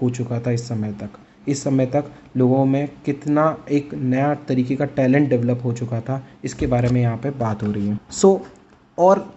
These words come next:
एक दिखा है यहाँ पे, "The crusade, the holy war between the Christian and a Muslim had far reaching effects on European feudal societies।"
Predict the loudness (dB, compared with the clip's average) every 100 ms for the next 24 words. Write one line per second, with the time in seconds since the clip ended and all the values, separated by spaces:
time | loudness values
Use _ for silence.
0 | -2 -2 -4 -20 -20 -20 _ -8 -6 -4
1 | -4 -4 -2 -2 -2 -2 -6 -8 -20 -20
2 | -20 -20 -16 -16 -16 -20 _ -2 0 0
3 | 0 0 0 4 4 4 0 -2 0 0
4 | 4 4 4 2 0 -6 -12 -2 0 2
5 | 2 0 -2 -6 -2 0 2 2 0 0
6 | -2 -2 -2 -10 -8 -2 -2 -4 0 4
7 | 4 4 0 0 0 0 -2 -4 0 2
8 | 4 6 4 2 -2 0 -2 0 0 -2
9 | -4 -4 -6 -6 -8